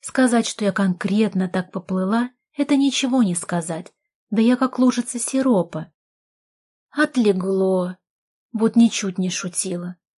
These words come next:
Я вообще себя другим человеком ощущаю с момента, как он приехал сюда.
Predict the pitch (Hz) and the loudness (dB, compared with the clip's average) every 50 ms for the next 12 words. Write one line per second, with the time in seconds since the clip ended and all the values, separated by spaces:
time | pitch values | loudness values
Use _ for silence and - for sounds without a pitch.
0 | _ _ - 240 254 240 269 262 - - - 262 247 - 208 185 185 170 175 180 | _ _ 0 2 2 2 2 0 0 0 -2 0 0 0 0 0 0 0 -2 -4
1 | 190 180 185 180 180 - 196 190 185 180 185 180 175 - 175 - 202 180 - - | -2 -2 -4 -4 -4 -4 -4 -2 -2 -2 -2 -2 -4 -6 -6 -6 -6 -6 -6 -6
2 | 190 - - - 190 180 180 175 - 185 180 180 185 214 233 240 233 - 196 - | -6 -6 -4 -4 -2 -2 -4 -4 -4 -2 -2 0 2 2 2 2 0 0 -2 -4
3 | 185 - - 180 175 - - 180 175 170 175 170 170 - 185 180 180 - - 185 | -2 -2 -2 -2 -2 -2 -4 -4 -4 -4 -4 -6 -6 -6 -6 -6 -6 -6 -8 -6
4 | 165 160 165 170 196 | -6 -8 -8 -10 -12